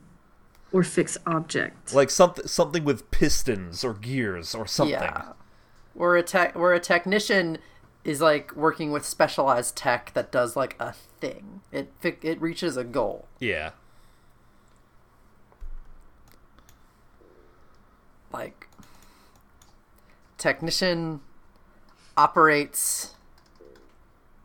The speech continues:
Speaker 3: operates complex technolo-, technological equipment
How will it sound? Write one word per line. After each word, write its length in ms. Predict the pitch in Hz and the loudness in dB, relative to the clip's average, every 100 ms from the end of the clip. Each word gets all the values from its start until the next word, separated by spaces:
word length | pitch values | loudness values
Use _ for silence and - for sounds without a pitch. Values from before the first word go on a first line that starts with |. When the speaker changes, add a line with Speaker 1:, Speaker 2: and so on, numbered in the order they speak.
| - - | -10 2
Speaker 3:
operates 460 | 147 190 185 180 | 4 6 2 0
complex 760 | - 175 160 - 208 214 - - | -8 -8 -8 4 4 4 -4 -4
technolo-, 920 | - 185 180 - 165 156 147 147 139 131 - - | 2 2 2 2 2 8 10 10 8 -8 -14 -6
technological 1200 | - 196 208 185 185 170 165 190 294 - 202 190 | 0 0 0 0 2 8 8 8 4 -2 0 0
equipment 680 | - - 175 202 131 135 | -2 2 2 2 -6 -8